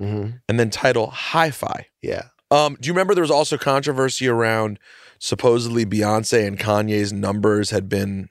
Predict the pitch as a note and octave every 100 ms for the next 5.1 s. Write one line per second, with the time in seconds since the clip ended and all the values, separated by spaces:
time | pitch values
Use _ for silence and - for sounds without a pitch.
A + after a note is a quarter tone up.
0 | _ G2 G2 F#2+ G#2+ G#2+ G#2+ A2 - _
1 | C#3 A#2 A2 G#2 A#2 - A#2+ G#2 F2+ -
2 | - A2+ D3+ G#2+ F#2+ G#2+ G2 F#2+ F#2 F#2+
3 | - C2 G2 - A2 B2+ D3 - D#3 G#3
4 | - C#3 A#2 G2 - F#2+ F2 D2 F#2 A#2+
5 | C3+